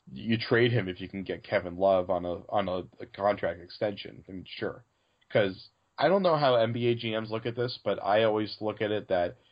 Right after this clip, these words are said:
if you can get an es-, like, an already established player that's,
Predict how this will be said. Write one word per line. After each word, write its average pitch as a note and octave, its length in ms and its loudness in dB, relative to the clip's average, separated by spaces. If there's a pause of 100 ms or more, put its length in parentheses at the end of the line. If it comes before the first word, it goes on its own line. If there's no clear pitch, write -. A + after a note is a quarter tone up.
(120)
if G#2+ 140 -6
you D#3+ 120 4
can D3+ 140 0
get A#2+ 260 4
an G2+ 80 -8
es-, - 280 -8
like, G#2+ 160 -2
an F#2+ 80 -4
already G#2 400 2
established F#2+ 600 -2
player G2+ 360 -2
that's, - 340 -4